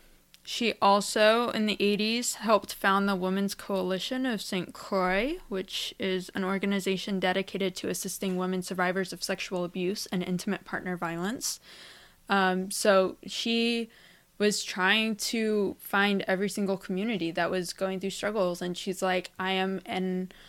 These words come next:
author, I am a teacher, I am a poet, I, um, can give a voice to these communities that the news wouldn't really talk about."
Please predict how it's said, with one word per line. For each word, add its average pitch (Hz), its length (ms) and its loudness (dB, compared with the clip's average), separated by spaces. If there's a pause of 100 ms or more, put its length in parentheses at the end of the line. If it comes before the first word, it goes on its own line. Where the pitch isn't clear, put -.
(160)
author, 190 280 4
I 180 140 2
am 185 120 2
a 180 40 0
teacher, 185 440 -2
I 180 120 2
am 180 100 -2
a 185 80 -2
poet, 185 460 0
I, 175 400 0 (580)
um, 190 360 4
can 196 300 2
give 190 180 2
a 190 100 2
voice - 640 -4 (240)
to 202 120 -4
these 185 220 -2
communities 180 600 -4
that 170 300 -4 (100)
the 180 80 -2
news 175 320 -4
wouldn't 165 300 -6
really 165 380 -10
talk - 240 -10
about." - 300 -10